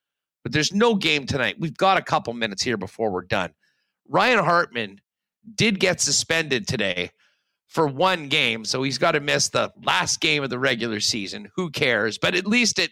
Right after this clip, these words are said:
costs him a little bit more than the, the old twenty-five hundred dollar fine. Um, but I just noticed that you've actually got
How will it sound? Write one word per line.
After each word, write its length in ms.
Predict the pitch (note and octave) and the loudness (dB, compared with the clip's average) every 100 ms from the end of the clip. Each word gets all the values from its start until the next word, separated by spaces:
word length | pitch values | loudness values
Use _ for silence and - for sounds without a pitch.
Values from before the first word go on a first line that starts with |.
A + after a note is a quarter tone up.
| _ | _
costs 320 | - E3 D#3 | 0 2 0
him 80 | C#3+ | -2
a 40 | C3 | -2
little 160 | C3 | -2
bit 180 | A#2+ B2 | -2 -6
more 260 | C3+ B2+ B2 | -2 0 0
than 180 | A#2+ A#2 | 0 -2
the, 180 | A2 - _ _ _ _ | -2 -2 _ _ _ _
the 120 | C#3 | 0
old 260 | D#3 C#3+ A2 - | 2 0 -2 -10
twenty-five 600 | - D#3 C#3+ - C3 C3 | -4 -2 -2 0 2 2
hundred 420 | - E3+ C3+ B2 | -2 -4 -2 -4
dollar 320 | A#2 A#2 A2+ | 0 0 0
fine. 480 | G#2 - C3+ C3 G#2+ G2+ _ _ - | -4 -2 0 0 -2 -8 _ _ -2
Um, 260 | B2 C3 A#2+ _ _ - | 0 0 -6 _ _ 0
but 80 | |
I 100 | E3 | 2
just 240 | A3+ G4 G3+ | 2 2 2
noticed 280 | G3 F3+ - | 2 2 0
that 120 | - | -2
you've 180 | G3 E4+ | 0 2
actually 360 | B3 - G3 | 2 2 0
got 260 | F3 D#3+ | 2 0